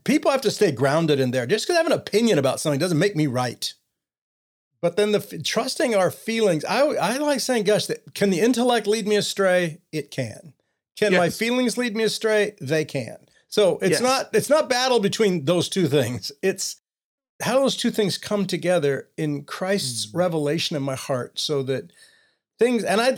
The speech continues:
Speaker 1: I like that in a continuing way, some of my opinions and feelings get challenged by God and life and pushed somewhere else. I, I mean, I like that.
Speaker 2: Mm.
Speaker 1: If all my opinions are right, then I've stopped growing.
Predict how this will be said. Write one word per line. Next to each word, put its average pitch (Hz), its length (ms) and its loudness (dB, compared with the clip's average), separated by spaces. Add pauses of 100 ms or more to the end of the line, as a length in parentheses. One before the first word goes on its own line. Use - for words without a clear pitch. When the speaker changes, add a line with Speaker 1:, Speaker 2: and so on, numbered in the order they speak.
Speaker 1:
I 208 140 0
like 233 440 2
that 208 160 2
in 190 120 0
a 175 60 0
continuing 185 760 0
way, 156 400 2
some 214 280 -2
of 214 160 0
my 190 360 0
opinions 196 640 -2
and 165 240 -4
feelings 180 540 -2
get 135 260 -4
challenged 156 800 -2 (180)
by 160 300 -2
God 170 380 2
and 156 140 -2
life 170 320 0
and 143 140 -2
pushed - 340 0
somewhere 170 300 2
else. 160 340 0
I, 156 140 -4
I - 120 -10
mean, 180 160 2
I 185 40 2
like 285 300 0
that. - 240 -6 (380)
Speaker 2:
Mm. 180 320 -12 (140)
Speaker 1:
If 196 180 -2
all 294 240 2
my 370 120 2
opinions 254 560 0
are 190 100 2
right, 180 380 0
then 196 160 0
I've 277 140 0
stopped 202 280 -2
growing. 294 440 -4